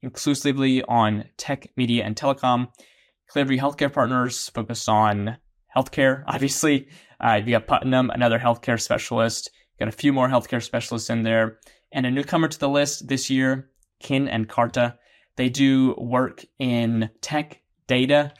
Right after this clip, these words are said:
and digital transformation, doing some really interesting work there. So go check out what,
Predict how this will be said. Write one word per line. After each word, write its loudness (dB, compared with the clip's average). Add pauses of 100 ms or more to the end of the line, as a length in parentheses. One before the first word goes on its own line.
and -2
digital 0
transformation, -2 (340)
doing 0
some -2
really 2
interesting -4
work -2
there. 2
So -4
go 0
check -6
out 0 (460)
what, 0